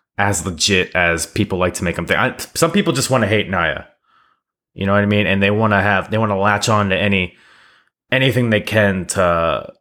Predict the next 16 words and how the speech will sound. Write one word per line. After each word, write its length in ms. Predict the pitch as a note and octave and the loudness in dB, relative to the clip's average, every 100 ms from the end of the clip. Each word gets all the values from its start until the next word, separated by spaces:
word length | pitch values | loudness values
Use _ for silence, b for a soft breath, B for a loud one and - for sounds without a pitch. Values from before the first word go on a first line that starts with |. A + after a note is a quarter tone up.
| _ | _
add 240 | A#2 G#2+ - | 0 0 0
credibility 600 | A2 F2 G#2 F#2+ F2 F2 | -2 2 2 4 2 -2
to 180 | - G2 | 0 0
their 220 | F2+ - | 0 0
argument 480 | F2+ F2 E2 D#2+ D2+ | 0 -2 -4 -6 -2
that 140 | E2+ | -2
Nia 340 | F2+ E2+ E2 | 0 0 0
is 160 | E2 E2+ | 0 -2
unsafe 580 | E2 E2 - F2 D#2 - | -4 -4 0 0 0 -4
and 180 | F2 E2 | -6 -2
that 140 | E2 | -2
Nia 340 | E2+ E2 D#2+ D#2 | 0 0 0 -2
is 100 | D2+ | -6
a 60 | |
terrible 300 | D#2 F2+ D#2+ | -6 -6 -6
person. 440 | - F#2+ F2 - | -6 -6 -6 -10